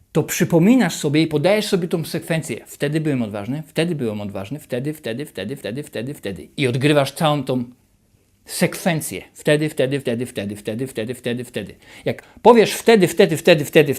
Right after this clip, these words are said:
wtedy, wtedy, to jak będziesz odgrywał całą tą sekwencję, to w trakcie tej sekwencji już będziesz widział, że się kształtuje historia, że ty jesteś odważną osobą.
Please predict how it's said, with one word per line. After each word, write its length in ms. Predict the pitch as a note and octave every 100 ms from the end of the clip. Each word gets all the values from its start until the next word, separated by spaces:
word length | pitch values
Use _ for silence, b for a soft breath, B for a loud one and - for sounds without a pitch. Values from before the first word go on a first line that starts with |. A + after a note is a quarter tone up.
| - C3+
wtedy, 260 | B2 C#3+ B2+
wtedy, 360 | - C3 B2 E3 B B -
to 260 | D3 D3 b -
jak 180 | D3 C3
będziesz 320 | F3 A#3 A3+
odgrywał 440 | F3 D3 A#3 A#3
całą 260 | F3 A3 A#3
tą 160 | A#3+ G#3
sekwencję, 800 | G#3 F#3 F3+ D3 - C#3+ F#3+ G3+ B B
to 100 | C#3+
w 80 | -
trakcie 400 | - C4 C4+ G#3+
tej 120 | F#3+
sekwencji 460 | F3+ - G3+ G3+ A3
już 120 | F#3+
będziesz 320 | F#3 A#3 G3
widział, 320 | E3 G3+ G#3+
że 140 | F3 E3+
się 120 | F3
kształtuje 420 | - - F3+ G3
historia, 440 | G3 F3 - F#3 D3+
że 100 | B2+
ty 100 | D#3+
jesteś 220 | - D3+
odważną 380 | C#3+ C#3+ C#3+ C3+
osobą. 340 | - A#2+ E2+